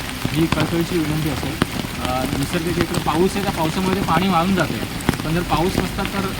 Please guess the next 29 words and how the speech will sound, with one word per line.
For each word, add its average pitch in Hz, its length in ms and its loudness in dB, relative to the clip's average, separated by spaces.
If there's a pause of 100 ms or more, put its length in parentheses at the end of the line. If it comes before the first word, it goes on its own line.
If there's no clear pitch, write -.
(280)
किती - 220 2
प्रमाणे 180 400 0
इथे 175 480 0
उग्र 160 240 2
वास 165 200 0
आला 170 120 0
असता 165 180 0
आणि 165 140 0 (500)
घाणीचं 165 320 2
साम्राज्य 160 440 2
आणि 160 180 4
लोकांना 160 240 0
किती 165 200 0
त्रास 147 240 0
झाला 147 180 0
असता, - 180 0 (360)
याची 214 320 2
तुम्ही, 175 180 2
अ, - 440 0 (680)
या-, 151 160 2
याचं 151 180 0
तुम्ही, 190 240 2
याची - 360 -2
तुम्ही 208 180 2
कल्पना 180 340 2
देखील 185 180 0
नाही 143 140 -2
करू 117 120 -2
शकत. - 240 -4